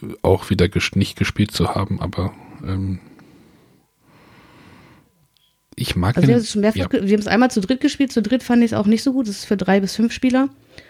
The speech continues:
Speaker 2: Also ich finde, fünf Spieler braucht man dafür schon.
Speaker 1: Hm. Es ist auf jeden Fall schon mal ein anderes Thema mal wieder. Also das, das, das, und das mit dem Stempeln ist natürlich auch ein nettes Gimmick. Ähm, vielleicht kann, krieg ich's irgendwann mal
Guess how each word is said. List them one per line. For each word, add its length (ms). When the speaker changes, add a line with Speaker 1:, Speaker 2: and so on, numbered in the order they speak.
Speaker 2:
Also 200
ich 60
finde, 220
fünf 220
Spieler 260
braucht 220
man 80
dafür 240
schon. 320
Speaker 1:
Hm. 300
Es 420
ist 280
auf 140
jeden 100
Fall 120
schon 120
mal 80
ein 60
anderes 240
Thema 280
mal 200
wieder. 160
Also 500
das, 160
das, 160
das, 340
und 160
das 140
mit 100
dem 80
Stempeln 400
ist 80
natürlich 300
auch 100
ein 80
nettes 320
Gimmick. 380
Ähm, 260
vielleicht 440
kann, 200
krieg 180
ich's 60
irgendwann 300
mal 340